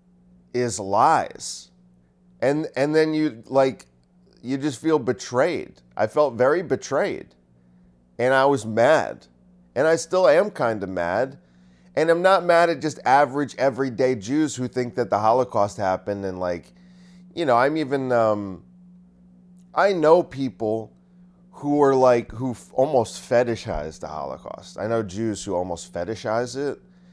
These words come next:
They're weird, but I also get it because I know, I went through the same programming.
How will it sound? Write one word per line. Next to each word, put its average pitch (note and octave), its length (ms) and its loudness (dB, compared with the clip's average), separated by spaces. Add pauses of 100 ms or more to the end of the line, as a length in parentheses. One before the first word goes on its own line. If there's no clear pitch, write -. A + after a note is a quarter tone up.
(140)
They're E3 240 0
weird, C3 680 0
but A#2 120 2
I A#2+ 120 6
also C3 520 0 (120)
get B2+ 280 2
it A2+ 220 0
because A#2 460 -4
I A2 140 2
know, G#2+ 280 -4
I A2 160 2
went A#2 240 -2
through B2 140 -6
the G#2+ 80 -4
same G#2 260 -6
programming. F#2+ 760 -4